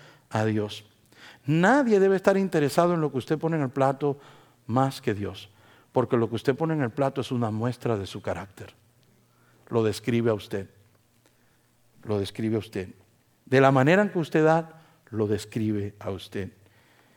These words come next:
Está todo el mundo calladito hoy. <laughs> Mire, la verdad es que a veces nosotros no sabemos cómo la iglesia opera.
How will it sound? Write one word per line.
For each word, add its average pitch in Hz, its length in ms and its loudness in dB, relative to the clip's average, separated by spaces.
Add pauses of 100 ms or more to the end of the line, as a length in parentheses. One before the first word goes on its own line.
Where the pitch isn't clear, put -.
Está - 160 -18
todo 151 160 -8
el - 20 -4
mundo 175 160 -4
calladito 101 600 -10
hoy. 95 140 -18 (2000)
<laughs> 92 400 -8
Mire, 120 280 2 (280)
la 190 140 8
verdad 233 260 10
es 294 80 6
que - 120 6
a 208 40 8
veces 233 260 8
nosotros 214 360 6
no 202 120 6
sabemos 214 400 6
cómo 202 200 4
la 180 100 6
iglesia 165 280 4
opera. 180 340 4